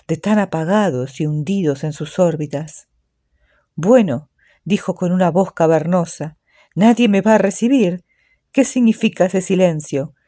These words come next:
¿No ven que estoy herido?". Entonces me di cuenta que el viejo sangraba por el costado izquierdo. "Ayude a su padre a sostenerse", dije a Georges. "Stenka,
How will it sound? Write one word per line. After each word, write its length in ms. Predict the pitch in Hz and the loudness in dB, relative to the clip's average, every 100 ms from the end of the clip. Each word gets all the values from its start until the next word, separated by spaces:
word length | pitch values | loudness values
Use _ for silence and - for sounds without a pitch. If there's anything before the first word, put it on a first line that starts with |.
| _ _ | _ _
¿No 100 | 196 | 0
ven 200 | 220 226 | 4 2
que 80 | 190 | 0
estoy 280 | - 202 220 | -2 2 4
herido?". 480 | 247 214 156 170 _ _ _ _ _ _ _ - - | 4 2 0 -4 _ _ _ _ _ _ _ -20 -6
Entonces 720 | - 214 226 320 269 214 165 - | 0 2 4 4 4 2 -2 -2
me 120 | 175 | -2
di 120 | 202 | -2
cuenta 460 | - 208 233 240 240 | 0 2 2 0 -6
que 160 | - | -4
el 100 | 160 | -4
viejo 360 | 160 202 233 220 | 0 0 0 -4
sangraba 680 | - 175 165 175 220 226 233 | -6 -6 -4 0 0 0 -2
por 140 | 170 | -2
el 140 | 165 160 | -2 -2
costado 400 | 170 - 185 175 | -6 0 0 0
izquierdo. 720 | 170 - 160 147 147 147 156 _ _ _ _ _ - - | -4 -4 -2 0 -2 -8 -12 _ _ _ _ _ -20 -6
"Ayude 320 | 220 - 240 | -2 0 4
a 40 | 285 | 4
su 200 | 214 180 | 2 2
padre 220 | 277 269 | 6 6
a 20 | |
sostenerse", 840 | 247 208 226 269 254 185 170 165 - _ _ | 4 0 4 6 6 2 -2 -2 -6 _ _
dije 240 | - 208 202 | -6 2 2
a 40 | |
Georges. 600 | 190 208 180 170 165 - _ - - | 4 4 2 -2 -6 -10 _ -12 -4
"Stenka, 560 | - 302 247 202 190 | 2 4 2 0 -2